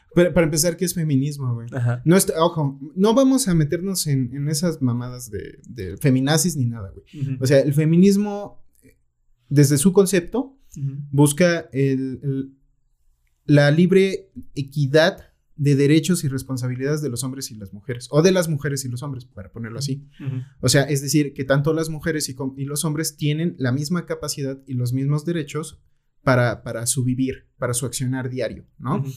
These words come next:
Speaker 1: Eso es el
Speaker 2: Y
Speaker 1: feminismo.
Speaker 2: oportunidades.
Speaker 1: Y oportunidades, obviamente, ¿no? Este, por eso pongo libertades y responsabilidades, porque es en igual forma. De
Speaker 2: Ujú.
Speaker 1: eso, eso debe ser.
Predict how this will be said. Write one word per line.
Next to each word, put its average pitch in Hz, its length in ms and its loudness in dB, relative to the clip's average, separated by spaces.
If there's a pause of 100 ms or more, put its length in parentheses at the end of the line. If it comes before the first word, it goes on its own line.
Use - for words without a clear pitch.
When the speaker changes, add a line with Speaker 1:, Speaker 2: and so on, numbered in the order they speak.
(300)
Speaker 1:
Eso 151 280 4
es 160 100 -2
el 151 100 0
Speaker 2:
Y 135 40 -2
Speaker 1:
feminismo. 151 140 6 (100)
Speaker 2:
oportunidades. 127 520 0
Speaker 1:
Y 147 60 4
oportunidades, 143 680 0
obviamente, 120 500 -10
¿no? 127 240 -6 (480)
Este, 127 340 2
por 156 160 4
eso 156 220 2
pongo 160 220 -4
libertades 180 840 0
y 156 140 0
responsabilidades, 143 880 -2
porque 135 380 0
es - 280 -4
en 127 200 -2
igual 127 300 -4
forma. 113 460 -14 (160)
De 131 220 2
Speaker 2:
Ujú. 127 80 -2
Speaker 1:
eso, 135 340 -2
eso 135 220 -8
debe 117 160 -8
ser. - 260 -10